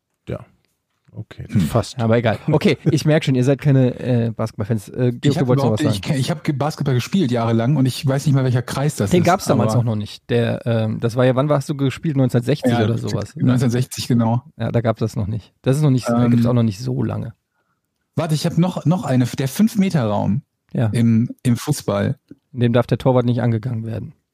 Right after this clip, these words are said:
Speaker 2: Ja, das, das hört man immer so. Ist, wie, wie genau lautet die Regel dafür?
Speaker 3: Der Torwart darf nicht
Speaker 2: Weil er
Speaker 3: angegangen
Speaker 2: darf
Speaker 3: werden.
Speaker 2: normalerweise nicht behindert werden beim Abschlag so oder so, egal wo er den Abschlag macht, zum Beispiel.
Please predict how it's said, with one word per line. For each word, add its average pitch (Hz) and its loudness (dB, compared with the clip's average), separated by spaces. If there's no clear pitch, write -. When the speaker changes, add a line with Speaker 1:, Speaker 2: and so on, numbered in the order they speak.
Speaker 2:
Ja, 127 -2
das, 151 -2
das 147 0
hört 247 0
man 180 2
immer 123 4
so. 123 0
Ist, - -6
wie, 131 0
wie 165 0
genau 196 2
lautet 180 -2
die 170 0
Regel 196 2
dafür? 107 -2
Speaker 3:
Der - -14
Torwart 131 2
darf 113 0
nicht 120 -2
Speaker 2:
Weil - -4
er 127 2
Speaker 3:
angegangen - 0
Speaker 2:
darf 175 0
Speaker 3:
werden. 104 0
Speaker 2:
normalerweise 185 0
nicht 190 0
behindert 175 2
werden 160 2
beim 139 0
Abschlag 123 -2
so 160 0
oder 110 0
so, 104 0
egal 127 0
wo 107 2
er 95 0
den 101 4
Abschlag 104 -2
macht, 98 -2
zum 113 2
Beispiel. 107 -2